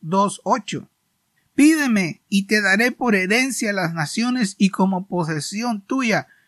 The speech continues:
los confines de la tierra". Verso nueve. "Los quebrantarás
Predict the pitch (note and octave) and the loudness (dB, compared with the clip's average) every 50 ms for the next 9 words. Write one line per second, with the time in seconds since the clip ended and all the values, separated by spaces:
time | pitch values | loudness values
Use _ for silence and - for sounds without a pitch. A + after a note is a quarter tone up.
0 | _ _ _ - G3+ G3+ F#3+ - - E3+ D#3 C#3 C3 - A3 A3 A#3 A3+ G#3 F#3 | _ _ _ -2 -2 -2 -2 -2 -2 0 0 0 0 0 0 2 2 0 0 -2
1 | D#3 D#3+ D3+ D3+ C#3 C#3+ - G#3 A#3+ A#3+ A3+ F#3 C#3+ - - _ _ _ _ _ | -4 -4 -4 -6 -6 -4 -2 0 0 0 0 -2 -4 -6 -12 _ _ _ _ _
2 | _ _ _ _ _ _ - F3 F#3 G3+ G3 E3 - F3+ E3 E3 F#3+ A#3 C4 C4 | _ _ _ _ _ _ 0 2 2 2 2 -2 -6 -8 -4 0 2 4 4 4
3 | B3 A3 F#3 C#3+ C3 - _ _ _ _ _ - A#3+ C4 C#4 C4+ C#4 C4 - - | 4 2 0 -2 -4 -8 _ _ _ _ _ 0 2 4 4 4 2 0 -2 -4
4 | G3 F#3+ F#3 F3 F3 F3 F3+ - D#3+ F#3 A#3 C4 C4 C4 B3 A3+ - - | -2 0 2 2 0 0 0 0 4 6 6 6 6 4 0 -4 -12 -16